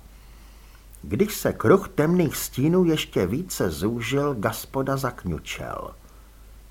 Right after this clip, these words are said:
Zasvítily oči. Znovu zakňučel a když cítil, jak se kolem něj stahuje zubatá smrt, tiše zavrčel.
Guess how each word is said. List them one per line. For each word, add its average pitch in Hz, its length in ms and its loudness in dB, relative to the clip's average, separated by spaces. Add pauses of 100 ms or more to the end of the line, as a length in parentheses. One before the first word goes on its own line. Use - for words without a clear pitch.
Zasvítily 120 840 -4
oči. - 400 -10 (1120)
Znovu 110 460 4
zakňučel 139 840 2
a 117 80 0
když 110 340 0
cítil, 175 480 2
jak 110 180 4
se 120 140 2
kolem 127 380 6
něj 127 200 4
stahuje 131 500 4
zubatá 113 640 4
smrt, - 540 0 (320)
tiše 120 420 -4
zavrčel. 73 800 -4